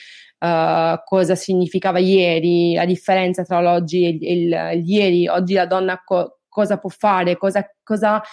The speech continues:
che aspettative ha nella sua vita rispetto a quello che magari mia nonna, mia bisnonna, e quindi ho iniziato a riflettere su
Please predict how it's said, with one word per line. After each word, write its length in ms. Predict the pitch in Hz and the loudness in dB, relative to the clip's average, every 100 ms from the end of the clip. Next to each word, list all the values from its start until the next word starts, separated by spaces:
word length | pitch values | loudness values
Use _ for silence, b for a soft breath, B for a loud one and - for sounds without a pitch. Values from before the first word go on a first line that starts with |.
| B | B
che 100 | - | -4
aspettative 520 | 233 233 220 202 196 190 | -2 0 0 0 2 2
ha 180 | 196 175 | 2 0
nella 180 | 175 | -2
sua 160 | 175 185 | -4 -4
vita 640 | 180 175 - 175 170 165 | -4 -4 -2 0 0 0
rispetto 680 | 170 175 - 180 180 - 196 | -2 -4 -4 -4 -4 -2 0
a 160 | 175 - | 0 -2
quello 260 | 208 190 185 | -2 0 0
che 120 | 190 | -2
magari 500 | 180 175 180 185 185 _ _ _ _ _ _ - | -2 0 0 0 -4 _ _ _ _ _ _ -2
mia 160 | 208 202 | 0 2
nonna, 480 | 202 202 196 190 190 | 2 2 2 2 0
mia 120 | 190 | 0
bisnonna, 920 | 190 175 202 185 185 190 190 185 185 | -2 -2 -2 0 0 0 0 0 -2
e 180 | - 233 | -4 -4
quindi 240 | - 311 | -2 0
ho 140 | 277 214 | 2 2
iniziato 340 | 208 226 226 | 2 0 0
a 40 | 202 | -2
riflettere 360 | 196 214 247 | -2 -2 -2
su 120 | 240 | -4